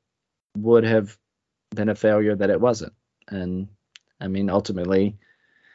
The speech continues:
I think the benefits and the, and the interaction and the headspace that the Gloom and when to delve and when not to delve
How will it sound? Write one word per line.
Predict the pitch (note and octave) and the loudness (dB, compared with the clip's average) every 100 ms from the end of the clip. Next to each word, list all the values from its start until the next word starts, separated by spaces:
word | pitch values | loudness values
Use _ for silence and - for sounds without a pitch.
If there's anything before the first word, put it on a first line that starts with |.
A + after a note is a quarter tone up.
| _ _ _ _ _ _ A2 | _ _ _ _ _ _ -4
I | |
think | G2+ G#2+ | 0 2
the | F2+ | 0
benefits | E2+ G#2 G#2+ - G2+ G2 - G#2+ | 4 6 6 4 4 4 0 -2
and | F#2 | 0
the, | F#2 D#2+ - | 0 -2 -2
and | G#2 | 0
the | G2 C2 | 0 4
interaction | A2+ G#2+ G2+ G2 - A2 G2 A2+ G2+ - | 4 4 4 2 -2 -8 -6 -6 -8 -14
and | G2 G2 F#2+ F#2 F2+ _ _ _ _ - | -10 -8 -6 -8 -10 _ _ _ _ -8
the | G2 | -6
headspace | F#2 A2+ A2+ - F#2+ F2+ - - | 0 0 0 -4 -4 -4 -6 -8
that | F#2 - F2+ | -8 -8 -2
the | F#2+ | -2
Gloom | F2+ G2 F#2+ F2+ G2+ | 0 2 2 0 -2
and | F2+ F2+ | -4 -2
when | G2+ G#2 G#2+ | 0 0 0
to | G#2 F2+ F2 F2 _ _ _ _ _ _ - | 0 2 0 -2 _ _ _ _ _ _ 0
delve | F#2+ F#2 F2+ | 2 4 4
and | F#2+ F#2+ | 2 0
when | F#2+ | 0
not | F#2+ F#2+ - | 0 0 -4
to | F#2 | -4
delve | F2+ F2 E2+ E2+ - | -2 0 -2 -4 -12